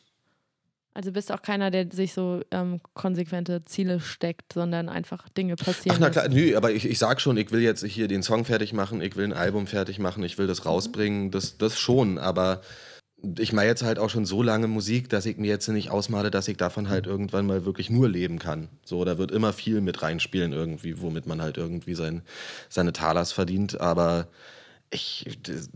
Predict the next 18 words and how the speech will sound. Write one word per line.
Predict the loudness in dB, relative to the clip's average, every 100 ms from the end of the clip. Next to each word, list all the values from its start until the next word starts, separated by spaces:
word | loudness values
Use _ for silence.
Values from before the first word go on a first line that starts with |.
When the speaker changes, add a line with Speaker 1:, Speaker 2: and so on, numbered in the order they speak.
| -10
Speaker 2:
also | -6 -2
es | 0
ist | -2
kein | 0 0
Ziel | 0 2 4 4
jetzt, | 4 2 0
äh, | 0
zu | -2
sagen, | -2 0 0 0
irgendwie | 0 0 -2 -2
damit | -2 0 0 -2
muss | -4 -4
ich | -4 -4
dann | -2 -2
da | -2 -2
und | -2 -4
da | -6
sein. | -6 -8